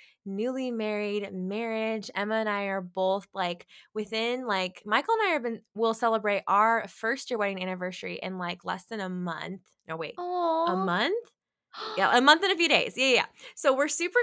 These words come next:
Speaker 1: close, but, like, we're, Emma and I are both in, like, under that first year of marriage, which is, like, that
Speaker 2: Yeah.
Speaker 1: newlywed time, which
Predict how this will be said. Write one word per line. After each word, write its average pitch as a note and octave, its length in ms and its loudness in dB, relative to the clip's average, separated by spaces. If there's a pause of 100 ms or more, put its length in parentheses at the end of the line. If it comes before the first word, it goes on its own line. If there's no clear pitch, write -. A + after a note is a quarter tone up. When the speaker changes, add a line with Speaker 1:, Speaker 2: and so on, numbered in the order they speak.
Speaker 1:
close, E4+ 540 4
but, A#3+ 200 0
like, B3 320 4
we're, B3+ 260 2 (320)
Emma D#4+ 200 2
and A4 160 4
I F4+ 60 2
are C#4 60 0
both C4+ 300 4
in, B3 140 0
like, G#3+ 300 0
under B3 220 0
that G#3 220 2
first B3+ 360 -2
year G#3+ 300 2
of F#3 160 -2
marriage, F#3+ 580 -4
which G#3 360 -4
is, G#3 300 -2
like, G3 200 -2
that G3 160 2
Speaker 2:
Yeah. - 20 -4
Speaker 1:
newlywed D#4 580 2
time, G3+ 320 0
which F#3+ 200 -6